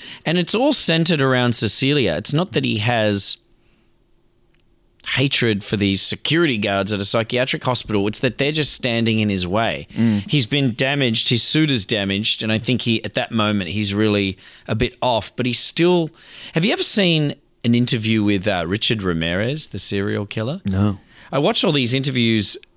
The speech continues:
Speaker 1: with these serial killers. It's a terrible habit of mine. Um, it's the way, the way I pass the time. But they're actually fascinating when you're writing villains. And, um, there's this one interview, I'm sure you could call it up on YouTube very
Speaker 2: Hmm.
Speaker 1: easily,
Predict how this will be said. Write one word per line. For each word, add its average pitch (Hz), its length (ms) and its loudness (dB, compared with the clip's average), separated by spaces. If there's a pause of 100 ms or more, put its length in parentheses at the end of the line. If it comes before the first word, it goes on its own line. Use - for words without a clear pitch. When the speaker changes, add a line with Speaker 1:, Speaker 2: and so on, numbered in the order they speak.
(140)
Speaker 1:
with 110 120 -6
these 113 180 0
serial 127 360 2
killers. 98 400 0
It's 135 140 -2
a - 40 -6
terrible 220 360 0
habit 123 240 -2
of 98 120 -4
mine. 80 340 -2
Um, 107 400 -2
it's 131 180 -8
the 139 100 -4
way, 139 320 -4
the 123 140 -2
way 127 200 2
I 110 60 0
pass 113 280 -2
the 110 100 -6
time. 113 300 0 (280)
But - 80 -8
they're 185 100 2
actually 240 280 0
fascinating 139 640 0
when 110 120 2
you're 104 120 2
writing 110 380 2
villains. 107 540 2
And, 95 160 -2 (340)
um, 107 420 0 (560)
there's 127 180 0
this 127 180 -2
one 180 240 0
interview, 123 380 2
I'm 101 100 0
sure - 160 0
you 135 120 0
could 107 160 -6
call 104 220 0
it 95 60 2
up 98 140 -2
on 95 120 0
YouTube 98 340 0
very 98 340 0
Speaker 2:
Hmm. 87 60 2
Speaker 1:
easily, 87 400 -2